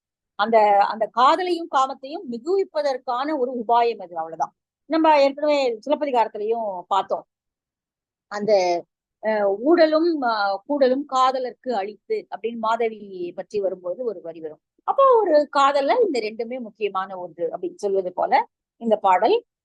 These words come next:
அமைந்திருக்கிறது, அவ்வளவுதான். இதுல வந்து வேற ஒரு பெரிய இது, இது இல்ல, ஓமைகள் இல்ல. இதுக்கு ரொம்ப அழகான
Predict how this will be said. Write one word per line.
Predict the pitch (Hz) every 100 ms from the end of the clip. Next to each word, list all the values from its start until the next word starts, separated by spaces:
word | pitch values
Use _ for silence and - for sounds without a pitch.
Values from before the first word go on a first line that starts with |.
| _
அமைந்திருக்கிறது, | 202 185 160 156 - 143 - -
அவ்வளவுதான். | 175 131 127 -
இதுல | 233 214
வந்து | 208 233
வேற | 202 190 180
ஒரு | 170 165 202
பெரிய | 202 202 214 196 170 160 _ 196
இது, | 180 185 165 - _ _ _ _
இது | - 190
இல்ல, | 175 180
ஓமைகள் | 175 208 190 165
இல்ல. | 170 226 254 453 _ _ _ -
இதுக்கு | 285 294 285
ரொம்ப | 254 294 277 226
அழகான | 214 240 269